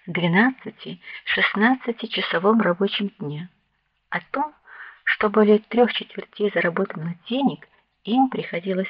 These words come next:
отдавать хозяйкам и сутенерам, что хозяйки обращались с ними, как с каторжниками на галерах, о том, что если какая-нибудь из девиц пробовала сопротивляться,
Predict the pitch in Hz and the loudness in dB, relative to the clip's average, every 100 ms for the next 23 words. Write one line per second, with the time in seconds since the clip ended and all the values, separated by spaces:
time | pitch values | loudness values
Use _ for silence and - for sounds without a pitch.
0 | - 160 - 160 214 - 220 208 151 147 | -6 -8 -6 -6 -6 -4 -6 -2 -2 -4
1 | - 156 196 _ - - 233 - 202 147 | -8 -12 -14 _ -16 -12 -12 -6 -4 -2
2 | 147 156 175 _ _ _ _ _ _ _ | -2 -4 -10 _ _ _ _ _ _ _
3 | _ _ - - 302 - 208 220 311 277 | _ _ -12 -4 -2 0 -2 -2 -2 -4
4 | - - 160 160 160 - 247 277 196 - | -10 -4 -2 0 0 -2 0 0 0 -4
5 | - 151 151 - - - - 165 - - | -8 -8 -8 -10 -20 -20 -6 -2 -2 -2
6 | - 247 262 - 240 247 247 226 180 190 | -2 0 0 -4 -4 -2 2 2 2 0
7 | 170 147 151 - - - _ _ _ _ | -2 -4 -8 -10 -14 -18 _ _ _ _
8 | _ _ _ _ - 131 - - 139 - | _ _ _ _ -2 -2 0 0 0 -2
9 | _ - - - - - 226 226 226 220 | _ -20 -20 -10 -8 0 0 2 -2 -4
10 | 220 254 247 220 208 220 - 202 202 - | 0 2 4 4 6 4 2 -4 -2 -2
11 | 202 175 - - - 196 180 160 160 147 | -2 -2 -4 -4 2 2 4 0 0 -2
12 | - 147 147 160 277 262 - 196 | -8 -8 -4 -2 -4 -6 -14 -18